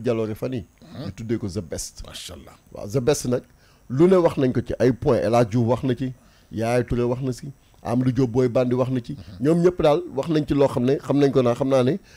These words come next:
Speaker 1: euh, bu ñu demee fële nga xam ne moom mooy, euh, Les Échos, bu ñu ko jëlee daal, euh, dinañ mën a xool ba xam lan moo si nekk.
Speaker 2: Réew mi quotidien.
Speaker 1: Réew mi quotidien moom dafa wax ne, euh,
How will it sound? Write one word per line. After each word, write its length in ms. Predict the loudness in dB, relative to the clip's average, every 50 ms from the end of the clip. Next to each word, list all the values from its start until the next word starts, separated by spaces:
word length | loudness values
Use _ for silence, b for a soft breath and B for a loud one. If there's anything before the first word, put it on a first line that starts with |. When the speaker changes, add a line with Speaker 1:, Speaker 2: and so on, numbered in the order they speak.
| b _ 0
Speaker 1:
euh, 140 | 2 2 4
bu 140 | 4 4
ñu 80 | 4 4
demee 340 | 4 6 4 4 4 4 2 2
fële 200 | 2 0 0 0
nga 100 | 0 0
xam 160 | -2 -2 0 0
ne 220 | 2 0 0 0
moom 200 | 0 -2 -2 -2 -2
mooy, 260 | -2 -2 0 0 0
euh, 100 | 0 0
Les 260 | 0 0 0 0 0
Échos, 180 | -2 -2 -4 -4
bu 100 | -4 -4
ñu 60 | -2
ko 180 | 0 0 0 0
jëlee 280 | 0 -2 -2 -2 -4
daal, 200 | -4 -6 -8 -8 b b b b b b -6
euh, 100 | -6 -4
dinañ 240 | -2 0 0 0 0 -2
mën 100 | -2 -4
a 40 | -4
xool 180 | -4 -6 -6
ba 100 | -6 -8 -12
xam 240 | -12 -12 -12 -10 -10
lan 100 | -10 -10
moo 140 | -12 -12 -14
si 120 | -14 -16 -18
nekk. 100 | -20 -20 b b b b b -14
Speaker 2:
Réew 240 | -12 -8 -6 -4 -4
mi 80 | -4 -6
quotidien. 340 | -8 -10 -14 -14 -16 -8 -4
Speaker 1:
Réew 220 | 0 2 4 4 2
mi 100 | 2 -2
quotidien 380 | -2 -4 -4 -2 -2 -2 -2 -2
moom 260 | 0 -2 -2 -4 -4
dafa 180 | -6 -4 -4 -4
wax 180 | -4 -4 -4
ne, 180 | -6 -6 -6 -6 -6 -2 0
euh, 140 | 0 0